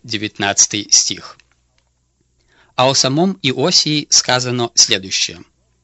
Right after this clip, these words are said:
Подобного ему не было царя прежде его, который обратился бы к Господу всем сердцем своим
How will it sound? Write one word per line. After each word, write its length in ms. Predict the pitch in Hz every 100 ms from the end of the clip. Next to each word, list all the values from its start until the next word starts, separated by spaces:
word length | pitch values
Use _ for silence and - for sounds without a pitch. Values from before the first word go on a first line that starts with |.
| _ _ _ _ _ _
Подобного 560 | - 127 175 214 190 143
ему 480 | 120 131 156 151 -
не 300 | 123 123 180
было 400 | 175 170 170 170
царя 300 | - 139 139
прежде 480 | 147 165 165 120 107
его, 280 | 92 85 - _ _ _ _ _ - -
который 440 | 131 127 170 180
обратился 800 | 165 131 127 127 - 196 214 -
бы 140 | 160 151
к 40 |
Господу 720 | 135 156 175 - 123 117 120 - _ _
всем 420 | - - - 196
сердцем 480 | 185 - 185 147 110
своим 500 | - 107 98 92 92